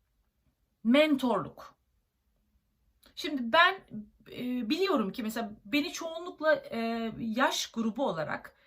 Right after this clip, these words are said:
zannediyorum profesyonel hayatın içindesiniz. Yani beni izleyenlerden çoğu, beni dinleyenlerden çoğu, dinleyenlerin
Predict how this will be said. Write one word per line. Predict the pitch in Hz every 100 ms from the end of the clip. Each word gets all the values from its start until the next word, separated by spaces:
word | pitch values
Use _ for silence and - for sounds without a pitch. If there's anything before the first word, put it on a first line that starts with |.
| _ _
zannediyorum | 220 339 294 285 349
profesyonel | 294 269 294 349 302
hayatın | 254 233 233 294
içindesiniz. | 277 - 214 196 - 220 - -
Yani | 208 196
beni | 254 320
izleyenlerden | 285 262 254 247 254 247 254
çoğu, | 247 254 175 190
beni | 226 240
dinleyenlerden | 233 233 240 226 220 180 - 180
çoğu, | - 240 196 - - _ _ _
dinleyenlerin | 185 190 185 180 185 190 175 147